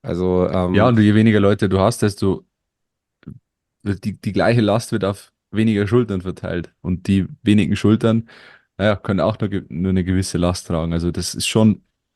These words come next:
Speaker 2: ja, wenn's funktioniert, sagt man, ja, richtige, richtige Stellschrauben gedreht, aber das kann natürlich auch, ja, kann noch für, äh, Probleme sorgen.
Speaker 1: Genau so.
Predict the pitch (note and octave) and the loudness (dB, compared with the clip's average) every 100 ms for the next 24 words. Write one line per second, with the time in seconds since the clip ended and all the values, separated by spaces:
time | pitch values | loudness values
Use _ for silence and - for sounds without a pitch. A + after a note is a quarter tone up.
0 | _ _ _ - - _ _ - - - | _ _ _ -20 -20 _ _ -20 -20 -20
1 | _ _ _ - G2+ C3 - - G#2+ G2+ | _ _ _ -2 0 0 -2 -16 -18 -16
2 | D2 - - - G2 - A#2+ A#2 G#2 A2 | -16 -16 -12 -2 -2 2 0 2 2 4
3 | B2+ A2+ - G2 F#2 - _ _ _ _ | 4 2 0 -4 -2 -4 _ _ _ _
4 | A2 A#2 A#2+ G#2 G#2 - - G2 G#2 G#2 | -6 -4 -2 -2 -2 -4 -8 -8 -6 -4
5 | G2+ G2+ G#2 - G2 G2 F#2 - A2 G2 | -2 0 -2 0 -2 -2 -4 -4 -2 0
6 | F#2 F#2 - F#2+ F#2+ F#2 F#2+ F#2 F#2 - | -2 -4 -6 -6 -4 -2 0 0 -2 -14
7 | _ _ _ _ - - _ _ _ _ | _ _ _ _ -20 -20 _ _ _ _
8 | _ - G2+ F2 - _ _ - G2+ G2+ | _ 0 0 0 -4 _ _ -4 0 0
9 | - - - G2 G2 G2 F#2 F#2 F#2 F#2 | -2 -12 0 4 4 4 2 0 0 0
10 | F#2 F#2 F#2+ _ _ - G2 F2 D#2+ D#2+ | -2 -6 -10 _ _ -8 -6 -4 -4 -4
11 | E2 D2 - _ _ _ _ _ _ _ | -6 -8 -12 _ _ _ _ _ _ _
12 | - F2+ E2+ D2 C#2+ | -10 -6 -6 -6 -10